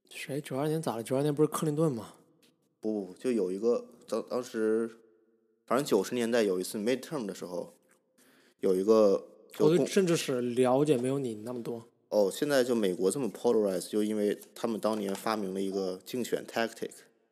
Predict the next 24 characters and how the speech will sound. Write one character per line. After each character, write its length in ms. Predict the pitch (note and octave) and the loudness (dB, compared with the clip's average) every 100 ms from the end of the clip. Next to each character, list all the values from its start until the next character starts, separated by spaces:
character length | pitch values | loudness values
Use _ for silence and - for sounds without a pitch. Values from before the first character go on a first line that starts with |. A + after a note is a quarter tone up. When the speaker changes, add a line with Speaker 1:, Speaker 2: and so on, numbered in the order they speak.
| _ _ | _ _
Speaker 1:
啊。 240 | - B2+ A2+ | -4 -4 -2
Speaker 2:
就 80 | |
共 160 | F#2+ A2+ | -2 -2
和 160 | G2+ G#2 | 0 -2
党 160 | E2+ | -2
疯 260 | - C#3 C3 | -8 -6 -6
狂 200 | B2+ G2 | -6 -6
骂 160 | G2 | -6
民 140 | F2+ F2+ | -8 -12
主 120 | F#2+ | -10
党， 120 | F2+ - _ _ _ _ _ _ - - | -10 -10 _ _ _ _ _ _ -16 -14
就 140 | - G2 | -8 -2
完 140 | F#2+ | -2
全， 220 | F#2+ G#2+ F#2+ | -2 -6 -6
like， 140 | F#2 - | -10 -4
Speaker 1:
In 140 | D3 | 0
the 100 | D3 | 2
Speaker 2:
discredit。 80 | C3+ | 2
Speaker 1:
nineties？ 500 | A#2 D#3+ A3+ C#4+ - - _ _ - | 0 0 0 0 -6 -18 _ _ -6
Speaker 2:
Yeah, 140 | G#2 G2+ | -4 -4
in 120 | G2 | -6
the 80 | F#2+ | -6
nineties。 260 | G2 F2+ - - _ _ _ _ _ _ _ - | -6 -8 -14 -20 _ _ _ _ _ _ _ 2
Speaker 1:
Nineties 480 | F3+ B3 C#4+ D#3+ | 4 6 4 0